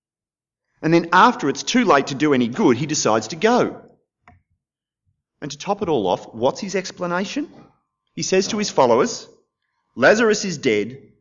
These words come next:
and for your sake I'm glad I was not there, so that you may believe.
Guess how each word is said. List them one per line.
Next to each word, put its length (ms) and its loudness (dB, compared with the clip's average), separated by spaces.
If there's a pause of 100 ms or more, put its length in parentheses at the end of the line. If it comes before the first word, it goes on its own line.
(140)
and 160 -10
for 80 -6
your 280 2
sake 440 0
I'm 180 0
glad 460 2
I 220 0
was 280 -2
not 380 -4
there, 400 -6 (440)
so 300 -2
that 160 -6
you 300 -2
may 240 -4
believe. 920 -6